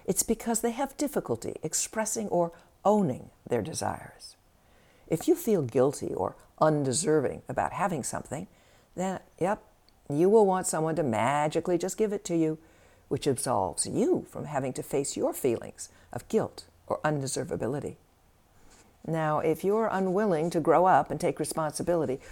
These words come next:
for fulfilling your needs and desires, you'll want someone to behave like a parent and just give it to you. Unfortunately,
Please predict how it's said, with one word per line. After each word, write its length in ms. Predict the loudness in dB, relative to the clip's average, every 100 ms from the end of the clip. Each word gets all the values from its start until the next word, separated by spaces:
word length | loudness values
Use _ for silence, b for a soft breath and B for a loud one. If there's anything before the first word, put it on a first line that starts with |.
| -8
for 100 | -2
fulfilling 580 | -2 0 0 0 -2 -4
your 120 | -2
needs 340 | 2 2 0
and 80 | -4
desires, 560 | 0 6 6 6 0 -6 b b b b b _
you'll 380 | 0 2 4 4
want 320 | 2 0 -4
someone 420 | -4 -2 0 0
to 60 | -2
behave 300 | -2 -4 -2
like 160 | -2 -2
a 60 |
parent 380 | -2 -4 -4 -8 -20 _ _ -4
and 240 | -4 -4
just 380 | -4 -4 -4 -8 -14 -10 -2
give 180 | -2
it 120 | -2 -6
to 120 | -6
you. 200 | -4 -8 _ _ _ _ _ _ _ _
Unfortunately, 680 | -8 -4 -6 -4 -6 -6 -8